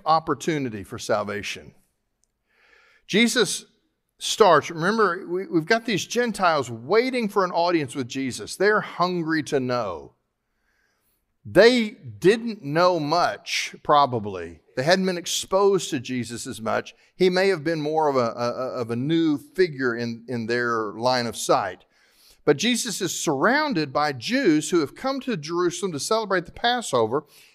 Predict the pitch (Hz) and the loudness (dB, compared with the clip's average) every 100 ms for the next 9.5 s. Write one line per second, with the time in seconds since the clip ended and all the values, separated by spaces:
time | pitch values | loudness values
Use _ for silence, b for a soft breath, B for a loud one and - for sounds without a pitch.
0 | b 196 254 302 330 285 226 139 104 76 | b 4 4 4 2 2 2 2 0 -2
1 | 69 - - _ _ _ _ _ - 202 | -8 -14 -16 _ _ _ _ _ 4 6
2 | 233 285 269 220 175 233 262 - 170 147 | 6 4 4 2 4 0 0 0 0 2
3 | 180 208 240 185 135 190 214 190 160 151 | 4 4 4 -2 0 2 4 2 2 0
4 | 135 208 254 262 165 139 196 220 190 175 | 2 4 4 2 2 4 2 4 4 2
5 | 123 120 180 247 - 269 262 B B - | -4 2 4 4 0 -4 -4 B B 6
6 | 269 294 294 302 240 208 196 196 196 202 | 8 8 2 -2 2 4 6 6 4 2
7 | 190 196 190 180 143 190 156 160 190 180 | 0 0 -2 -4 -4 -6 0 2 4 4
8 | 170 165 180 196 165 156 143 - 143 113 | 4 2 0 0 2 2 2 -2 -2 -2
9 | 92 78 76 - | -6 -18 -16 -16